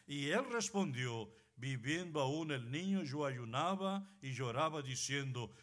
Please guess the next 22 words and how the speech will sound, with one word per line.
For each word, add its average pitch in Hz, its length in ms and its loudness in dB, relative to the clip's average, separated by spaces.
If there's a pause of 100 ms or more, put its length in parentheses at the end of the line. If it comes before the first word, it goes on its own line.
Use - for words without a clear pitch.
'¿Quién 196 240 0
sabe 165 340 -2
si 135 180 -4
Dios 139 280 -4
tendrá 135 400 -2
compasión 135 580 -4
de 131 140 -4
mí 190 320 -6 (160)
y 143 60 -4
vivirá 139 460 2
el 131 120 0
niño?' 170 400 0 (300)
Mas 143 240 2
ahora 202 340 4
que 202 160 0
ha 160 80 4
muerto, 196 680 0
¿para 165 260 2
qué 180 280 2
he 202 40 4
de 175 160 0
ayunar? 180 680 -2